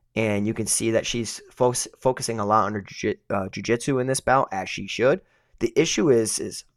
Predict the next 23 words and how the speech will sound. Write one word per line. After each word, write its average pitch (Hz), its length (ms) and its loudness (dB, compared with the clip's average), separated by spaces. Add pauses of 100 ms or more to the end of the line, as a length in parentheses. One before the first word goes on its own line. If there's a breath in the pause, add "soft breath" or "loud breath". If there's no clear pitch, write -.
(100)
every 139 220 4
video 120 340 2
I'm 110 160 0
seeing 113 340 -2
is 92 240 -8
off 98 240 2
of 101 100 -2
her 92 100 -4
back. - 440 -6 (380 soft breath)
And 110 380 2
she's - 180 -6
so 139 280 4
complacent 120 640 2
off 98 240 0
of 98 100 -8
her 101 100 -2
back. 98 300 0
That's 110 200 0
my 92 180 -2
worry. 98 420 0 (300 soft breath)
Where 117 180 4
it's 113 160 0
like, 110 240 2